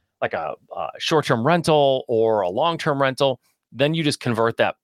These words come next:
that insurance policy from a vacant policy to an occupied policy or an occupant policy. And then they're gonna, the rates are gonna change and all that. So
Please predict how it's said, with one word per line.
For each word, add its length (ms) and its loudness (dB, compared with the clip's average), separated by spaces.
that 240 0
insurance 380 0
policy 380 -2
from 180 -2
a 60 2
vacant 320 0
policy 560 -4
to 160 0
an 160 0
occupied 640 -4
policy 520 -4
or 100 -2
an 60 -4
occupant 440 -4
policy. 480 -4
And 120 2
then 120 2
they're 120 2
gonna, 140 0
the 120 2
rates 220 2
are 40 2
gonna 160 2
change 320 0
and 80 2
all 100 2
that. 200 -2
So 180 2